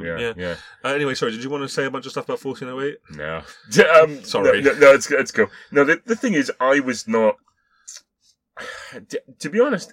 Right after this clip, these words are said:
Speaker 1: the, the look of it didn't actually bother me, and it's one of the things I, I really get hung up on, so I'm glad
Speaker 2: Yeah.
Speaker 1: you br-, I'm glad you brought it up. But it was kinda like a,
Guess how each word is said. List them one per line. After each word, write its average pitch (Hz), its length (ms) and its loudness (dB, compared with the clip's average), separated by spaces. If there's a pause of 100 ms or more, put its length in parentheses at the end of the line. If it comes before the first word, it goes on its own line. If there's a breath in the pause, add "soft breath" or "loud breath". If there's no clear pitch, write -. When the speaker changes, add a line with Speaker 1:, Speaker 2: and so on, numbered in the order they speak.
Speaker 1:
the, 131 220 -6
the 131 140 -4
look 165 300 -4
of 254 120 -4
it 131 160 -6
didn't 113 300 -4
actually 98 420 -6
bother 90 320 -4
me, 78 160 -12
and 85 100 -10
it's - 220 -8
one 117 160 -2
of 160 100 -4
the 101 80 -4
things 92 280 -8
I, 90 120 0
I 85 140 -2
really 85 280 -8
get 87 180 -4
hung 87 160 -8
up 85 180 -6
on, 73 120 -8
so 90 120 -10
I'm 87 80 -8
glad 113 140 0
Speaker 2:
Yeah. 95 80 -4
Speaker 1:
you 110 60 -10
br-, - 140 -12
I'm 104 120 -6
glad 151 260 -4
you 117 60 -10
brought 98 200 -2
it 80 80 -8
up. 92 160 -8 (460 soft breath)
But 117 120 4
it 117 140 -2
was 120 160 -6
kinda 175 300 -4
like 147 260 -4
a, 123 220 -2